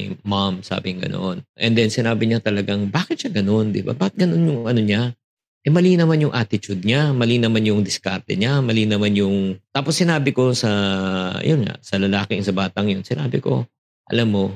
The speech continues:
ang problema, hindi yung magulang mo." I mean, ano, eh, napaka-unreasonable. Tapos sasabihin mo, "Eh, tama siya." No, mali siya. Pero alam mo, ginagamit siya ni Lord para ilabas ang tunay mong pag-uugali.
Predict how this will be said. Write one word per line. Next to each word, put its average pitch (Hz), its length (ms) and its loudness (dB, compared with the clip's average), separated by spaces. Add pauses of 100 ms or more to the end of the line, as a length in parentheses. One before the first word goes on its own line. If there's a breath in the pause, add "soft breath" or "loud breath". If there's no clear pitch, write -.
ang 113 160 -4
problema, 95 540 -2 (500)
hindi 113 240 2
yung 104 100 2
magulang 90 380 -4
mo." - 160 -20 (420)
I 165 80 0
mean, 427 280 4
ano, 427 560 2 (500)
eh, - 240 -2
napaka-unreasonable. 233 1120 4 (280)
Tapos 143 280 0
sasabihin 104 560 4
mo, 139 380 4
"Eh, 113 120 0
tama 101 360 0
siya." 110 340 0
No, 165 340 4
mali 196 260 2
siya. 113 280 0 (560)
Pero 131 200 0
alam 110 260 2
mo, 95 140 -6 (260)
ginagamit 107 720 0
siya 120 200 0
ni 117 120 4
Lord 92 320 -2 (400)
para 117 260 -2
ilabas 104 540 -2
ang 104 160 -4
tunay 104 360 0
mong 101 220 0
pag-uugali. 95 880 -8